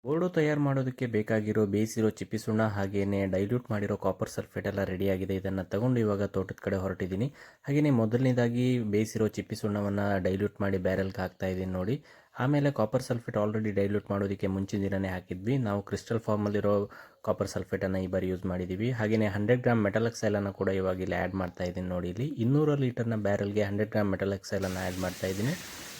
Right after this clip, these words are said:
ಹಾಗೇನೆ ನಾನು ಸೂಪರ್ ಸ್ಟಿಕ್ಕಿನ ಒಂದು ಸ್ಪ್ರೆಡರನ್ನು ಕೂಡ ಆ್ಯಡ್ ಮಾಡ್ತಾ ಇದ್ದೀನಿ. Around forty to fifty M L ಇನ್ನೂರು ಲೀಟರ್ನ ಬ್ಯಾರೆಲ್‌ಗೆ ಯೂಸ್ ಮಾಡ್ತಾ ಇರೋದು. ಇದನ್ನ ಸಪರೇಟಾಗಿ ನಾವು ಡೈಲ್ಯೂಟ್ ಮಾಡಿ ಆಮೇಲೆ ಬ್ಯಾರೆಲ್‌ಗೆ ಮಿಕ್ಸ್ ಮಾಡಬೇಕಾಗತ್ತೆ.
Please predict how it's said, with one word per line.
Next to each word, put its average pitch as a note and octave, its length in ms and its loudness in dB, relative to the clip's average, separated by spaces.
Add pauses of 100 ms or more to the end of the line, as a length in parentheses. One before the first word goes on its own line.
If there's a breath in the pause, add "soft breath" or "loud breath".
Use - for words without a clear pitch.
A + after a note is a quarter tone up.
ಹಾಗೇನೆ D3 240 4
ನಾನು C3 340 4
ಸೂಪರ್ A#2+ 340 0
ಸ್ಟಿಕ್ಕಿನ A2 400 -2
ಒಂದು G2+ 600 2
ಸ್ಪ್ರೆಡರನ್ನು G#2+ 1000 2
ಕೂಡ G2 120 0
ಆ್ಯಡ್ F#2 200 0
ಮಾಡ್ತಾ F#2 320 -2
ಇದ್ದೀನಿ. G2+ 340 -2
Around G2+ 400 2 (100)
forty G#2+ 280 0
to A2 160 -2
fifty G#2+ 420 2
M G#2 100 2
L A2+ 100 -4 (140)
ಇನ್ನೂರು G#2 320 2
ಲೀಟರ್ನ G2 340 0
ಬ್ಯಾರೆಲ್‌ಗೆ F#2 580 0
ಯೂಸ್ F#2 240 -2
ಮಾಡ್ತಾ F2+ 280 -2
ಇರೋದು. F2+ 380 0 (640 soft breath)
ಇದನ್ನ C3 240 2
ಸಪರೇಟಾಗಿ A#2+ 640 2
ನಾವು A2+ 200 4
ಡೈಲ್ಯೂಟ್ G2+ 440 2
ಮಾಡಿ G2+ 300 2
ಆಮೇಲೆ G2 380 0
ಬ್ಯಾರೆಲ್‌ಗೆ F#2 420 0
ಮಿಕ್ಸ್ F2+ 300 -4
ಮಾಡಬೇಕಾಗತ್ತೆ. F2+ 880 -4